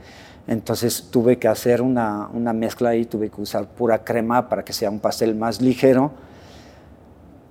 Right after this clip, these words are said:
Y entonces, eh, es, es lo bonito de, de, de lo, de México, de los mexicanos que les gusta esa, esa fusión de, de productos de otro país y también de sus,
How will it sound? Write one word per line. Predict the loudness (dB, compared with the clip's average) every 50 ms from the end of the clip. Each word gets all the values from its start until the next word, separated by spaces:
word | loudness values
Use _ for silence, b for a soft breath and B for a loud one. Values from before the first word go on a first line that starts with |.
| -20 -20 -8 -2
Y | 2 2 4
entonces, | 2 2 2 0 0 2 2 0 0 0 0 0
eh, | 2 2 4 4 2 2 2 2
es, | 2 2 2 2 0 2 4
es | 4 6
lo | 8 8 8
bonito | 10 8 8 8 6 6 6 6 6
de, | 6 4 4 4 2 0 -2 -6 -8 -10
de, | -6 -4 -4 -4 -4 -6 -10 -12
de | -14 -8 -4 -2 -2
lo, | 0 0 -2 -2 -4 -6 -8 -12 -14 -16 -10 -6
de | -4 -2
México, | -2 -2 -4 -4 -4 -4 -2 0 0 0
de | 2 0
los | 0 0 -2 -4
mexicanos | -4 -6 -6 -6 -8 -6 -4 -4 -4 -2 -2 -4 -4 -4 -6
que | -6 -4
les | -2 -2 -4 -4 -4
gusta | -6 -6 -6 -4 -4 -2 -2 -2
esa, | -4 -6 -6 -8 -8 -8 -10 -12 -12 -10
esa | -10 -8 -6 -6 -6
fusión | -6 -6 -6 -6 -6 -4 -4 -2 -2 -2 -2 -2 -2
de, | -4 -4 -6 -6 -8 -12 B B B B B -6
de | -4 -4
productos | -4 -4 -4 -4 -4 -4 0 0 2 2 2 0 -4 -10 -12 b b b b b b b b b -20 -20 -20 -20 -20 -20 -20 -20 -14 -10
de | -4 0 2 4 6
otro | 6 6 8 8 6 8 8
país | 10 10 10 10 10 8 6 4 2 -6 -8 -10 b b b b b b b b -20 -20 -20 -20 -20 -20 -6 0
y | 2 2 2
también | 4 2 2 4 4 4 4 4 4
de | 2 0
sus, | 0 -2 -2 -4 -4 -4 -6 -10